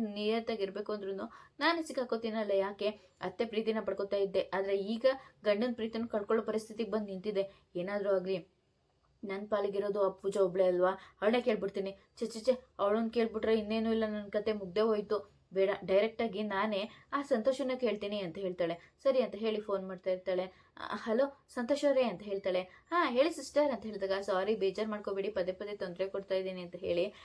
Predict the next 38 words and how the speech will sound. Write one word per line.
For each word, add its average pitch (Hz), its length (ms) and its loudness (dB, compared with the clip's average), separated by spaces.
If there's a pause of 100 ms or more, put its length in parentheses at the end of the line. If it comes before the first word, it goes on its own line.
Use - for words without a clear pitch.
(180)
"ಲಾಸ್ಟ್ 180 300 -4
ವೀಕ್ 196 140 2
ಅಲ್ಲಿ 202 120 2
ಒಂದ್ 190 120 -6
ಲಕ್ಷ 175 220 -2
ಕೊಟ್ಟಿದ್ರಿ." 190 560 -2 (300)
"ಹಾ 311 180 6
ಹೌದು, 240 360 4
ಆ, 214 440 -2
ಆದ್ರೆ 196 280 2
ನನ್ಗೆ 196 240 -6
ಇವಾಗ 196 200 4
ಎಮರ್ಜೆನ್ಸಿ 208 600 0
ಒಂದ್ 220 160 0
ಲಕ್ಷ 180 260 -2
ಬೇಕಾಗಿದೆ, 196 460 0 (280)
ಮುಂದಿನ 254 280 0
ತಿಂಗಳಲ್ಲೇ 254 340 2
ವಾಪಸ್ 220 340 0
ಕೊಟ್ಬಿಡ್ತೀನಿ, 190 500 -4 (300)
ಪ್ಲೀಸ್ 208 340 0 (120)
ಅಡ್ಜಸ್ಟ್ 185 300 -4
ಮಾಡ್ಕೊಡ್ತೀರಾ?" 214 540 0 (320)
"ಆ, 262 120 2 (340)
ಆ, 214 120 2 (100)
ಒಂದ್ 294 180 8
ನಿಮಿಷ 359 260 0
ಇರಿ 320 120 6
ಸಿಸ್ಟರ್, 311 360 0
ನಾನ್ 277 160 0
ಫೋನ್ 294 200 4
ಮಾಡ್ತೀನಿ" 269 320 2
ಅಂತ 202 220 -4
ಹೇಳಿ 220 200 -2
ಹೇಳ್ತಾರೆ. 185 340 0 (340)
"ಏನು? 240 220 2 (920)
ಫೋನ್ 254 240 6
ಮಾಡ್ತೀನಾ? 220 320 0